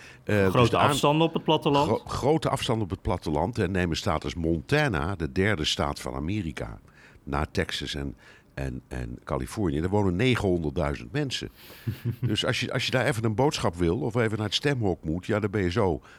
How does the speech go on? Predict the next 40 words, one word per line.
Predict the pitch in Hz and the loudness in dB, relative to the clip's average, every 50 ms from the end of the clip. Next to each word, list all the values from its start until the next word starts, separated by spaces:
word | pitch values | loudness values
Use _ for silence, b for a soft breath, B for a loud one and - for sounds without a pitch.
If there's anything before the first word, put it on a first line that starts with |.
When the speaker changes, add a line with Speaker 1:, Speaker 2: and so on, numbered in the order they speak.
| B B | B B
Speaker 1:
een | - 101 110 - 113 | -2 0 0 2 2
uur | 104 95 87 78 | 2 2 2 2
heen | 80 98 90 80 78 73 60 | 2 2 2 2 2 0 -2
en | 60 85 85 | -4 -2 -2
een | 85 76 | -2 -2
uur | 98 92 87 82 | 0 -2 -2 -2
terug | - - 98 90 82 78 | -2 -2 -2 -2 -2 -2
onderweg. | 80 - 85 101 139 123 - - | -6 -6 -4 -2 -2 -4 -4 -6
Dus | - - 87 | -10 -6 -4
heel | 139 151 127 | -4 -4 -4
veel | 120 120 | -4 -4
mensen | 117 131 120 - - 107 B B B B B B B B B B - - | -4 -4 -4 -4 -8 -8 B B B B B B B B B B -20 -8
die, | 95 110 107 98 92 - - | -6 -4 -4 -4 -6 -8 -8
eh, | - 82 78 76 69 71 73 | -8 -6 -6 -4 -6 -6 -6
die | 98 95 | -2 -2
willen | 113 120 110 95 | 0 2 2 2
dat | - 90 80 | 2 0 0
niet. | 87 101 - | 0 0 0
En | - 104 | -2 0
bovendien, | 101 127 127 120 110 120 131 175 190 214 202 - B B B B B B B B B B B _ - - | 2 2 2 2 0 0 -2 -2 -2 -2 -6 -8 B B B B B B B B B B B _ -10 -2
dat | - 113 110 - | -2 -2 -2 -2
C | - - - - - | -4 -2 -2 0 2
N | 135 117 101 104 98 82 69 | 2 2 4 4 2 2 0
N | 65 - | -2 -2
en | - 92 90 | -4 -2 0
dat | 87 87 - - - 85 | 0 0 0 -2 -2 -2
M | 80 76 | -2 -2
S | 73 | -2
N | 80 76 | -2 -4
B | 73 76 | -4 -4
C | 69 - - 85 - - | -4 -4 -4 -4 -4 -4
en | 82 80 | -4 -4
dat | 69 69 - | -4 -4 -6
Fox | - - 110 95 - - | -4 -4 -4 -4 -4 -4
News, | 85 71 69 69 | -4 -4 -4 -2
maar | - 90 64 | -4 -2 -2
ook | - 107 - - | -2 -2 -4 -2
gewoon | - 92 90 90 | -2 -2 -2 0
de | 76 76 | -2 -2
networks, | 71 82 92 - - 80 78 76 65 - - | -2 -2 -2 -2 -2 -2 -2 -2 -2 -4 -6